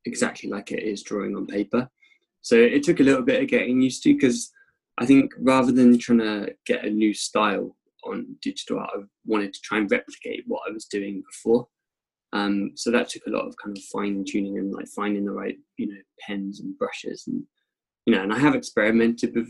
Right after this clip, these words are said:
new ways to do things, but the, the main thing that it's done is just cut out so much time. So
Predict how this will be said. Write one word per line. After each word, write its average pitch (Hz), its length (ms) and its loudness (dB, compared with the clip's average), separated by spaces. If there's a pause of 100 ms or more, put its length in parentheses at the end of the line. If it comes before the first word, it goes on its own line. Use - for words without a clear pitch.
(100)
new 120 360 6
ways 117 220 2
to - 60 -14
do 120 120 6
things, 127 260 -2
but - 360 -4
the, 110 240 2 (460)
the 113 80 2
main 123 320 8
thing 120 340 6
that - 220 -6
it's - 140 -8
done 110 180 -2
is 92 120 -10
just - 240 -10
cut - 200 -8
out 92 200 -4
so 98 220 -4
much 92 200 -6
time. 107 400 -4 (480)
So 101 500 0